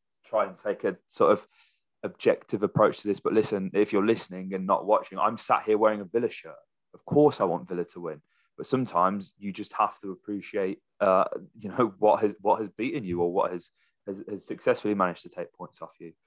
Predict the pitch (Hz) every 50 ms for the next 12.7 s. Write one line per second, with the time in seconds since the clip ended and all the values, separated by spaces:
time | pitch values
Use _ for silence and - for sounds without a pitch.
0 | _ _ _ _ _ _ _ _ - 82 85 85 82 78 82 82 82 - _ _
1 | _ _ - - 104 98 - - 113 107 120 113 110 107 - - _ - 107 95
2 | 90 110 113 123 120 120 117 - - 127 113 - - - 120 110 - - - 110
3 | 101 98 98 95 104 107 104 95 90 95 87 - - - - - 95 92 92 98
4 | 101 98 95 - - - _ _ _ _ - - 135 131 117 104 107 101 - 107
5 | 92 80 - _ - 95 95 95 92 90 - _ _ _ _ _ _ - 98 98
6 | 98 98 90 - 98 95 95 95 98 101 117 131 - 120 117 120 110 107 - -
7 | 113 117 113 113 107 107 104 104 104 98 - - 104 101 98 - - - - 104
8 | 98 98 98 - - _ _ _ _ - 101 101 98 - 110 107 110 107 107 101
9 | - - 101 98 95 98 98 92 90 - 90 - - 101 98 92 90 - _ _
10 | _ _ _ - 98 98 98 95 - 101 92 - 107 104 104 98 - 101 - -
11 | 101 - - 104 95 95 - 104 98 98 98 98 92 104 101 98 95 98 - -
12 | 123 123 117 110 92 113 110 107 104 101 - 104 104